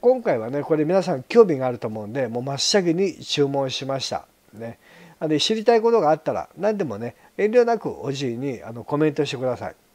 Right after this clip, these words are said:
ね。で、あとね、あの、元気なおじいの、えーっとね、まあ、気になってるものっ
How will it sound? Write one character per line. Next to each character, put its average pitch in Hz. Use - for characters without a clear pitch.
ね。 107
で、 196
あ 247
と 233
ね、 135
あ 147
の、 156
元 269
気 214
な 151
お 139
じ 151
い -
の、 135
え 135
ー -
っ 123
と 143
ね、 135
ま 127
あ、 120
気 139
に 202
な 240
っ 233
て 160
る 139
も 120
の 170
っ 170